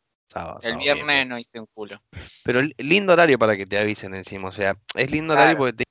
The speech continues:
Speaker 1: dicen sábado a las siete de la tarde, no sabes qué hacer, y es como que sí,
Speaker 2: Claro.
Speaker 1: dale.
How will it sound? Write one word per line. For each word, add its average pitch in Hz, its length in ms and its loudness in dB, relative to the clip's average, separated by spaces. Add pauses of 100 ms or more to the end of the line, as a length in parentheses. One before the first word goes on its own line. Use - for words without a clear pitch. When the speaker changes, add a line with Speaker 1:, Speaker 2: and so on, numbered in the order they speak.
Speaker 1:
dicen 113 140 -6
sábado 160 260 8
a 151 60 8
las 147 140 4
siete 151 200 -2
de 147 60 2
la 147 80 -2
tarde, 117 280 2
no 131 160 -6
sabes 147 460 0
qué 151 140 0
hacer, 170 560 4 (1300)
y 110 200 -14
es - 60 -14
como 117 240 -8
que 95 100 -14
sí, - 80 -18
Speaker 2:
Claro. 107 280 4
Speaker 1:
dale. 101 220 -2